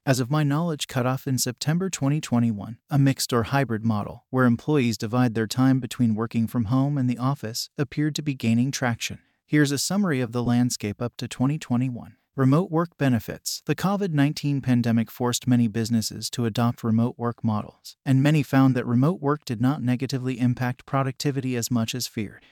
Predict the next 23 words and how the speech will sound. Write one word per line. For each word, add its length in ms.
Additionally, 680
employees 520
often 300
reported 460
appreciating 680
the 80
flexibility 800
and 160
time 260
saved 340
from 200
commuting. 460
Challenges 560
of 140
remote 360
work. 420
However, 520
remote 340
work 240
isn't 240
without 300
its 160
challenges. 680